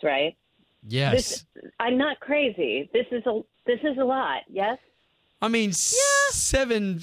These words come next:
Speaker 2: quarter flips that all land on heads. That sounds pretty lucky to me.
Speaker 3: I mean, if you're making all your life decisions about it, Keith, I think that's one thing. I mean, are we talking about, like,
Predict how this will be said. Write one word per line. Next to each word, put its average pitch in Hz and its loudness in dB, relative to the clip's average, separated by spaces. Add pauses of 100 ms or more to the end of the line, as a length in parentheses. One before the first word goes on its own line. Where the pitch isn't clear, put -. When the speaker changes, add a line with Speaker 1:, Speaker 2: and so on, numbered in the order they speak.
Speaker 2:
quarter 220 2
flips 165 0
that 147 2
all 185 4
land 190 4
on 156 4
heads. 160 2
That 160 2
sounds 220 0
pretty 165 2
lucky 160 0
to 127 0
me. 151 -2 (120)
Speaker 3:
I 240 -4
mean, 294 2
if 285 0
you're 320 0
making 339 -2
all 262 4
your 262 2
life 233 2
decisions 294 -2
about 330 4
it, 339 0
Keith, 349 2
I 302 2
think 285 -4
that's 240 0
one 247 2
thing. 185 -2
I 196 -2
mean, 196 0
are 190 2
we 202 -4
talking 214 0
about, 190 2
like, 160 -2